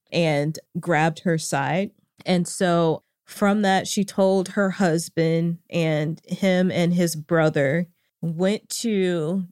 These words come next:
Emmett was visiting from Chicago to Mississippi, visiting relatives.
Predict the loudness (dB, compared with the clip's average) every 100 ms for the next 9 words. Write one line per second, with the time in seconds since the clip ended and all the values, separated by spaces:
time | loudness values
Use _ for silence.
0 | _ _ _ 0 2 2 0 0 -2 -2
1 | -2 0 0 0 -2 -2 -4 -4 -4 -4
2 | -4 -2 -2 0 0 0 -4 -4 -2 -2
3 | -4 -6 -4 -4 -2 -2 -2 -4 -4 -4
4 | -2 -2 -2 -2 -2 0 0 -4